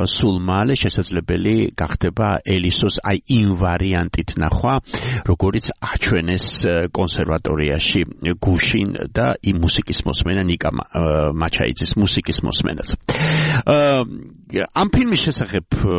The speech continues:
ჩვენი რადიოს ეთერში არაერთხელ გვესაუბრია და როდესაც საუბრობთ ელისოს მუსიკალურ გაფორმებაზე,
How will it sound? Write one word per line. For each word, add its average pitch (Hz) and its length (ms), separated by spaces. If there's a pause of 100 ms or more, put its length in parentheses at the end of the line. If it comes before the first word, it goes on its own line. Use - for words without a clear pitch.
(260)
ჩვენი 110 480 (180)
რადიოს 90 520
ეთერში - 400
არაერთხელ 90 600
გვესაუბრია 110 680
და 78 160
როდესაც 117 340
საუბრობთ 113 720 (120)
ელისოს 104 600
მუსიკალურ 71 560
გაფორმებაზე, 139 760